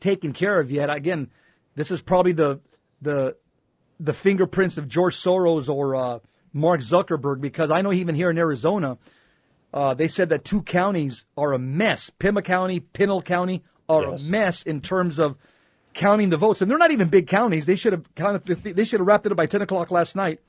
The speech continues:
Speaker 1: And there's a lot of confusion there. So,
Speaker 2: Yeah.
Speaker 1: yeah, so it, it's not over yet. We're still fighting this election integrity.
Speaker 2: Yeah, no, definitely. This is, this is an ongoing battle. I know, uh,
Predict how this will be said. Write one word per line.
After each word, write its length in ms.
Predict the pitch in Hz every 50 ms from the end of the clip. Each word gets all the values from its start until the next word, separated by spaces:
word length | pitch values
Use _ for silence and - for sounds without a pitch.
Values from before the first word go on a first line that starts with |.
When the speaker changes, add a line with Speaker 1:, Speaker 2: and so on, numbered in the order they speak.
| _ _ _ _ _ _ _ _ _
Speaker 1:
And 120 | - 147 160
there's 140 | 175 160 156
a 40 | 175
lot 160 | 170 170 180
of 80 | 175 -
confusion 440 | 160 143 - 180 185 180 147 165 151
there. 140 | 147 143 143
So, 320 | - - 156 143 143 135 - _ _ _ _ _ _ _ -
Speaker 2:
Yeah. 240 | - 104 101 92 160
Speaker 1:
yeah, 180 | 175 190 165 143
so 220 | - - 185 180
it, 80 | 214 208
it's 180 | - 208 - -
not 200 | 254 254 247 233
over 260 | 226 233 240 202 208
yet. 220 | 175 170 165 170
We're 120 | 170 180 185
still 200 | - - 233 -
fighting 380 | - - 202 208 214 214 202
this 180 | 180 165 - -
election 400 | 165 156 170 185 - - 185 156
integrity. 520 | 147 135 - 170 175 170 151 139 127 117 - _ _ _ _ _ _ _ _ _ _ _ _ _ _ -
Speaker 2:
Yeah, 240 | 131 135 127 117 117
no, 220 | 131 127 120 113
definitely. 320 | 110 120 117 104 113 117 113
This 100 | 107 104
is, 80 | 101 110
this 200 | 117 117 117 110
is 80 | 107
an 80 | 120 123
ongoing 640 | 120 131 131 135 131 127 117 127 123 123 120 120 110
battle. 260 | 117 117 120 117 117
I 80 | 117
know, 300 | 113 117 117 117 113 113
uh, 180 | 113 110 107